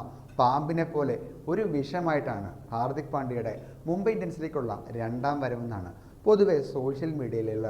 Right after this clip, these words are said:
വിശേഷണ പ്രകാരം നമുക്ക് മനസ്സിലാകുന്നത്. ഹാർദിക് പാണ്ഡ്യയുടെ രണ്ടാമത്തെ വരവിൽ മുംബൈ ഇന്ത്യൻസ് നേരിട്ട പ്രശ്നങ്ങൾ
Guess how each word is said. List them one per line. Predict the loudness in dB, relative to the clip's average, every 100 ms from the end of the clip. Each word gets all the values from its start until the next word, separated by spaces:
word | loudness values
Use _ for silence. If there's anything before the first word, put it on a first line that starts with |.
| -4
വിശേഷണ | -4 -4 -4 -6 -6
പ്രകാരം | -6 -6 -4
നമുക്ക് | -4 -2 -2
മനസ്സിലാകുന്നത്. | -4 -4 -6 -6 -8 -10 -12 -18 -20 -6 4
ഹാർദിക് | 6 6 4
പാണ്ഡ്യയുടെ | 4 4 2 2
രണ്ടാമത്തെ | 2 4 4 4 2
വരവിൽ | 2 -2 -4 -8 -12 -2
മുംബൈ | 2 8 8
ഇന്ത്യൻസ് | 6 0 -2
നേരിട്ട | 0 2 0 -2 -6 -6
പ്രശ്നങ്ങൾ | -6 -4 -6 -6